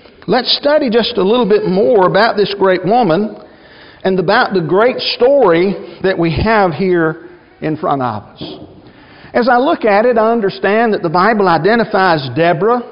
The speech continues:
as the wife of Lapidoth. Now, again, I have to ask the question, who was Lapidoth? I know that Deborah was his wife, but who was Lapidoth?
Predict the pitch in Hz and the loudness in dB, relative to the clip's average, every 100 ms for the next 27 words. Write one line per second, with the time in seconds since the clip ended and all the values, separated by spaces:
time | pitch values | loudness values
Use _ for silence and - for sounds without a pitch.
0 | - - - - 185 196 180 143 151 151 | -20 -20 -12 -2 0 2 0 -2 -2 0
1 | 190 254 240 147 160 175 - - - 170 | -2 -2 2 2 0 -4 -14 -12 -4 -2
2 | 170 190 202 160 139 123 95 - - - | 0 0 0 0 0 0 -2 -8 -20 -20
3 | _ _ _ _ _ - - - - 196 | _ _ _ _ _ -20 -20 -20 -6 0
4 | 208 160 117 160 156 262 277 190 185 208 | 2 2 2 0 0 2 2 2 0 0
5 | 202 202 202 - 185 202 214 214 226 196 | 0 0 -2 -4 -4 -2 -2 -2 -4 -2
6 | 226 202 147 139 185 277 208 156 143 165 | 0 0 -2 -2 0 -2 -2 2 4 4
7 | 240 - - 156 160 214 262 202 156 175 | 0 -4 -4 -2 2 2 2 0 0 2
8 | 269 226 196 175 160 143 147 190 277 240 | 2 2 0 0 -2 -4 0 0 0 -2
9 | 214 - - _ _ _ _ - - 233 | -4 -8 -20 _ _ _ _ -20 -2 0
10 | 202 160 269 285 269 247 285 302 220 185 | 2 2 2 2 0 2 0 0 0 2
11 | 165 113 - - | 2 0 -4 -12